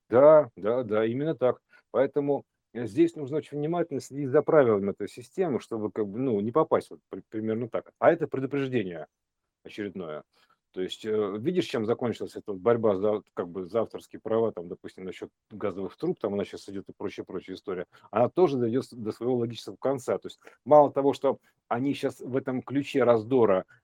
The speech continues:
они от-, а, откроют некие для себя данные, то есть это он же, он же должен доиграть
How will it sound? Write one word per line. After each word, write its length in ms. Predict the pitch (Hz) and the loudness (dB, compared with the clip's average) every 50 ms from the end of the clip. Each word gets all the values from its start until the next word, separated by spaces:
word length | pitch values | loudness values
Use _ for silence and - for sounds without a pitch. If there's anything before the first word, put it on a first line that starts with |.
| _ | _
они 280 | - 107 117 123 123 127 | -4 -2 -2 0 0 0
от-, 260 | 127 - 147 113 - _ - | 0 0 -2 -4 -8 _ -4
а, 300 | 127 117 113 110 113 113 | -2 0 0 2 0 0
откроют 520 | 113 - - 147 143 127 120 113 - - | -2 -2 0 4 4 4 4 2 0 -4
некие 280 | 123 110 - - 107 98 | -6 -8 -6 -8 -8 -8
для 120 | 107 104 | -8 -8
себя 240 | - - 110 113 107 | -8 -4 -2 -2 -2
данные, 520 | 113 165 196 226 214 170 117 101 90 85 82 | 0 2 2 2 2 0 -2 -4 -6 -8 -12
то 100 | - 92 | -14 -16
есть 120 | - - | -16 -14
это 140 | 95 - 104 | -10 -8 -6
он 160 | 98 92 92 | -6 -6 -6
же, 120 | - - - | -6 -6 -6
он 140 | - 120 104 | -4 -4 -4
же 80 | 107 107 | -4 -4
должен 300 | 117 117 95 95 107 95 | -4 -4 -4 -4 -4 -2
доиграть 460 | 127 143 139 180 208 226 202 - | -2 -2 0 2 2 2 2 0